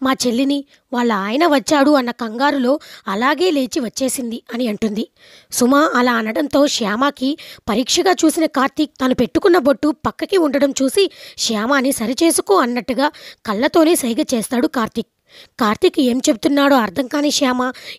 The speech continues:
"ఏంటి?" అన్నట్టుగా కళ్ళతోనే అడుగుతుంది. "బొట్టు సరిచేసుకో" అని మళ్ళీ కార్తీక్ అదే విధంగా చెప్తే, నుదుటిన చెయ్యి పెట్టుకుని, "ఏమయ్యింది?" అన్నట్టుగా మళ్ళీ అడుగుతుంది శ్యామ. వీరిద్దరిని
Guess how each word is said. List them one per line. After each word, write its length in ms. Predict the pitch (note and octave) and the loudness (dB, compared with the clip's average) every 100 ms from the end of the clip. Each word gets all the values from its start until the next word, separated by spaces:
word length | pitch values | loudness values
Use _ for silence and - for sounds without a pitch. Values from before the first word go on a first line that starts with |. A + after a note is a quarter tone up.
| A3 | 0
"ఏంటి?" 340 | A#3 D4+ G4 | 2 4 4
అన్నట్టుగా 460 | D4+ A#3+ A#3 C4 F4 | 2 -2 -2 0 -2
కళ్ళతోనే 580 | - G3+ C4+ - E4 | -2 -2 0 2 4
అడుగుతుంది. 560 | F4+ A#3+ F#3+ A3+ G#3 A#3 - | 4 0 -2 -6 -6 -6 0
"బొట్టు 280 | A#3+ G#3+ G4 | 2 4 2
సరిచేసుకో" 600 | F#4+ F4+ F4 F4 - F4 | 2 0 2 0 0 0
అని 200 | D#4 C4+ | 0 -2
మళ్ళీ 300 | A#3 A3+ F#4 | -2 -2 -2
కార్తీక్ 440 | - C4+ - D#4+ - - - | 0 -2 0 -4 -4 -20 -8
అదే 220 | A3 G3+ F4 | -4 0 0
విధంగా 320 | E4 C4 D4+ | 0 0 -2
చెప్తే, 440 | D4 C#4 - G4+ - - _ | -4 -4 0 -2 -4 -20 _
నుదుటిన 420 | A3 A3+ D#4+ E4 B3 | -4 0 2 2 2
చెయ్యి 340 | C#4 - C4 | 0 0 0
పెట్టుకుని, 560 | - - D#4 B3+ C#4 D#4 - - | 0 -2 -2 0 -2 -4 -16 -10
"ఏమయ్యింది?" 640 | G3 C4 D#4+ E4 F4 D#4+ F#4+ | -2 2 4 4 4 4 2
అన్నట్టుగా 540 | - A#3+ A#3 C4 D4 | 0 -4 -2 0 0
మళ్ళీ 300 | C#4 G3+ C4+ | -2 0 0
అడుగుతుంది 480 | E4+ A#3 G#3+ A#3 D#4+ | 2 0 -4 -4 -2
శ్యామ. 340 | - A3+ G3+ | -2 -4 -6
వీరిద్దరిని 760 | G#3 - C4 D4+ D#4 G#3 G#4+ A4+ | -8 -10 2 4 4 2 2 2